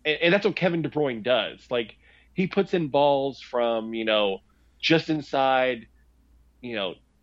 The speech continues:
the opponent's half, you know, all the way up to the edge of the touch, uh, you know, the edge of the touch line in the opponent's box that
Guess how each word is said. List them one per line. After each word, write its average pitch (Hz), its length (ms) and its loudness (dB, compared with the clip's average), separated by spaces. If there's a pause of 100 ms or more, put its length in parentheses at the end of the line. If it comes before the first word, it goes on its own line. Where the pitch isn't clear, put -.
(180)
the 127 200 -2
opponent's 156 500 0
half, 117 440 0 (720)
you 123 100 -6
know, 117 80 0
all 147 300 4
the 139 60 -4
way 139 160 0
up 139 140 -4
to 123 120 -14
the 117 240 -4
edge 135 200 0
of 117 60 -8
the 110 60 -14
touch, - 380 -8 (200)
uh, 127 40 -8 (160)
you 120 160 -6
know, 113 120 0
the 117 140 -2
edge 131 180 0
of 110 80 -8
the 110 60 -12
touch - 360 -6
line 110 220 -4
in 107 60 -4
the 104 120 0
opponent's 107 480 -2
box - 580 2 (540)
that 117 260 2